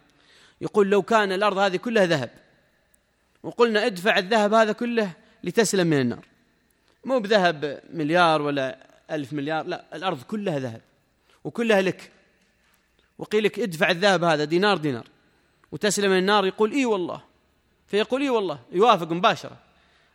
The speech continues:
لأن النار أعوذ بالله ما يتحمل ولا ثانية فيه. فيقول الله:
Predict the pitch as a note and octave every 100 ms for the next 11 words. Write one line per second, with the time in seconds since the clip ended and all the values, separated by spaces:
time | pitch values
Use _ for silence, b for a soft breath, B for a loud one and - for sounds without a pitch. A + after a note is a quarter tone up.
0 | - F3 F#3+ F#3 G3+ D#3+ D#3 D3 D#3 C#3
1 | D#3+ E3 - F3 D#3+ F3+ D#3 C#3 B2 A#2
2 | - b b b b - F3+ F3+ G#3+ F#3
3 | F3 G#3